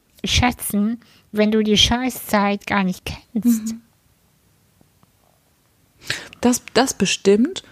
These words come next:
Speaker 2: Und ja, bestimmt. Und dabei ist je, für jeden sozusagen das Ausmaß der,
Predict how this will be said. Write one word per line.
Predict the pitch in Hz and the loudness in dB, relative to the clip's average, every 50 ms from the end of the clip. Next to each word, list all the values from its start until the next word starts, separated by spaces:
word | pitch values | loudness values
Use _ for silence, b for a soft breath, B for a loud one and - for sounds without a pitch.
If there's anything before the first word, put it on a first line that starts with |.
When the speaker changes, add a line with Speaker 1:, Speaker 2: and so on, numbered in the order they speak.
| B B B B B B | B B B B B B
Speaker 2:
Und | 214 214 214 - - - - | 0 0 0 0 -4 -8 -2
ja, | - 226 214 214 226 247 262 - _ _ _ _ | 0 2 2 2 0 -2 -6 -8 _ _ _ _
bestimmt. | - 247 240 - - - 240 233 240 240 - - _ - - | -10 -8 -8 -6 -6 -6 -4 -4 -4 -6 -8 -14 _ -8 -4
Und | 226 220 - - | -4 -2 2 2
dabei | 220 226 220 233 226 196 | 2 4 4 4 2 2
ist | 214 - - - - - | 0 -4 -8 -14 -12 -12
je, | 196 202 214 226 220 - | -6 0 2 2 2 2
für | - - 220 | 2 0 0
jeden | 202 214 226 226 - - 262 254 262 269 B B B B B B B B B B | 2 2 0 0 2 4 6 6 6 4 B B B B B B B B B B
sozusagen | - - 233 - - 226 214 220 220 233 233 220 | -10 -8 -6 -2 0 2 2 4 4 6 4 4
das | 220 - - | 2 0 0
Ausmaß | - - 202 226 226 - - 214 214 220 226 226 - - - _ - | 2 2 2 2 2 2 2 2 2 2 0 -2 -6 -8 -10 _ -6
der, | 214 202 202 208 208 208 208 214 | -4 -4 -2 -2 -4 -4 -6 -8